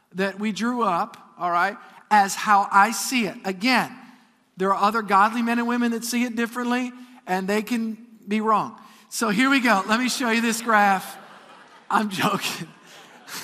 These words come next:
Okay, so this is how I see it according to Scripture, all right? But there are other godly people that see it differently, all right? And so here we go.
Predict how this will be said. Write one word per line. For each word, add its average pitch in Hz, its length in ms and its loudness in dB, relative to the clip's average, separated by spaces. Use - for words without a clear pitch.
Okay, 180 400 -6
so 175 380 -6
this 233 240 0
is 226 160 -6
how 226 320 6
I 202 240 4
see 269 320 -4
it 294 260 -6
according 220 420 -2
to 226 80 -4
Scripture, 226 500 -6
all - 80 -18
right? 170 340 -2
But 190 120 -2
there 208 120 0
are 208 140 2
other 226 120 -2
godly 202 360 0
people 185 320 -8
that 170 120 -6
see 175 160 -6
it 165 100 -10
differently, - 440 -14
all 139 80 -6
right? 160 220 -2
And 151 100 -12
so 160 300 -2
here 214 160 0
we 254 80 2
go. 190 200 -2